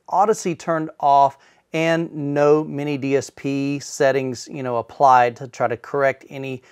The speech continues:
frequency issues that I have in my room. Now, anytime I measure a subwoofer in my room,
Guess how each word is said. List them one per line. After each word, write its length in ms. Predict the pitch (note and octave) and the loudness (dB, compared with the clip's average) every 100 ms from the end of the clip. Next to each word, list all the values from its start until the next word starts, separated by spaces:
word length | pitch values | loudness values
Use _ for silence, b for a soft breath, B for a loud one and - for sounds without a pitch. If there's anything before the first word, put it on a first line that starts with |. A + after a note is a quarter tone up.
| b b | b b
frequency 640 | - G#3+ F#3+ - D#3+ D#3 | -2 0 -2 -2 -2 -2
issues 340 | D3+ - C#3+ B2 | -4 -4 -6 -2
that 100 | C3 | -2
I 60 | |
have 280 | B2 C3 B2+ - | 0 0 0 -2
in 140 | B2+ | -4
my 120 | A#2+ | -4
room. 400 | B2 E3+ F3+ A#2+ - b b b | 0 0 0 -2 -10 b b b
Now, 200 | E3+ E3 | 2 2
anytime 520 | F#3+ A3 A#3+ G#3 F#3 F3 | 2 -2 0 2 4 2
I 60 | |
measure 400 | D#3 D3+ C#3+ E3 | 2 0 0 -2
a 80 | D3+ | -4
subwoofer 640 | B2 E3 D#3 D#3+ - D#3+ | -2 0 2 0 2 -2
in 180 | D#3+ D#3 | -2 -2
my 140 | D3+ D3 | 2 2
room, 480 | C#3 D3 D3 D3 | 0 -6 -6 -8